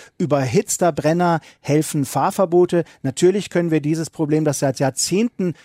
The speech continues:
wenn nicht sogar seit Jahrtausenden besteht, denn schon die Römer sind über den Brenner von Nord nach Süd gekommen. Wir können dieses Problem nicht innerhalb von fünfundzwanzig Minuten lösen, aber ich glaube, es war gut, dass wir das ausgetauscht haben.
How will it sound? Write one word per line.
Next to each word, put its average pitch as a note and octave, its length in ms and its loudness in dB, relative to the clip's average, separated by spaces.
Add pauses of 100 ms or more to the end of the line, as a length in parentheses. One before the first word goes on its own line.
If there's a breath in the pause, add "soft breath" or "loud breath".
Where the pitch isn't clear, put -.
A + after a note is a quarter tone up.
(140 soft breath)
wenn C#3+ 100 -2
nicht D3 120 -2
sogar D#3+ 260 2
seit D3+ 360 0 (120)
Jahrtausenden E3 720 0
besteht, D3 320 -2
denn D#3 120 0
schon E3 160 -2
die D#3+ 60 2
Römer D#3+ 420 2
sind C#3 360 -2 (180 soft breath)
über D3 260 0
den C3+ 240 0
Brenner D3 460 0 (240 loud breath)
von D#3+ 320 -2
Nord D3 220 0
nach C#3+ 160 0
Süd - 240 -6
gekommen. D3 460 -2
Wir C#3+ 100 0
können D#3+ 180 0
dieses D3+ 240 -2
Problem D3 440 -2
nicht D3 220 -2
innerhalb C#3 500 -2
von C#3+ 320 -2 (200 loud breath)
fünfundzwanzig D3+ 720 -2
Minuten C3+ 340 -2
lösen, E3 340 0
aber C#3+ 240 -2
ich C#3+ 100 -6
glaube, D#3+ 220 0
es - 80 -6
war D3 100 2
gut, D#3+ 200 -4
dass E3+ 120 -2
wir D3 60 0
das C3 160 -2
ausgetauscht E3 640 -4
haben. D3 280 -2